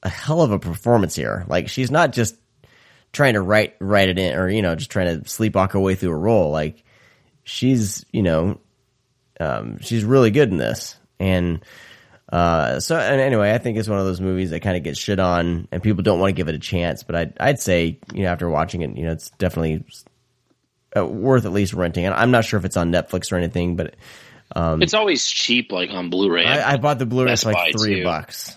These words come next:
Speaker 2: Yeah.
Speaker 1: So
Speaker 2: I don't know. I'm, I'm behind you on that one. I, I really dig the movie. I always thought I got an unfair treatment.
Speaker 1: Yeah.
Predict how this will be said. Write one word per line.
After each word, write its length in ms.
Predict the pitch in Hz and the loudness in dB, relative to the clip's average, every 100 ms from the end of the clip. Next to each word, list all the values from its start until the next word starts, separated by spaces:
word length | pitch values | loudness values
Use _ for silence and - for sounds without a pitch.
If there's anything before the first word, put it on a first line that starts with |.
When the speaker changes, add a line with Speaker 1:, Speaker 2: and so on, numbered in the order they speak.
| - | -4
Speaker 2:
Yeah. 360 | 92 85 87 80 _ _ - | 0 0 -2 -6 _ _ -16
Speaker 1:
So 440 | - 92 82 82 | -6 -2 -2 -2
Speaker 2:
I 120 | 139 | 0
don't 140 | 147 127 | 0 0
know. 80 | |
I'm, 260 | 120 131 156 | 0 0 0
I'm 220 | 151 156 | 0 0
behind 340 | 143 131 117 113 | 0 2 0 0
you 60 | |
on 80 | 101 | -2
that 180 | 98 85 | -4 -4
one. 140 | 104 | -4
I, 200 | 104 107 | 0 0
I 120 | 104 117 | 0 0
really 300 | 120 113 107 | 2 2 0
dig 240 | 104 95 | -2 -4
the 60 | 98 | -8
movie. 280 | 101 98 98 | -4 0 2
I 60 | |
always 240 | 95 95 - | 0 -4 -2
thought 160 | 98 | -2
I 60 | 92 | 0
got 180 | 92 90 | -2 -2
an 60 | 98 | -4
unfair 360 | 98 95 92 | -8 -6 -6
treatment. 520 | 90 - 101 90 92 90 | -4 -2 0 -2 -4 -4
Speaker 1:
Yeah. 180 | 78 | -4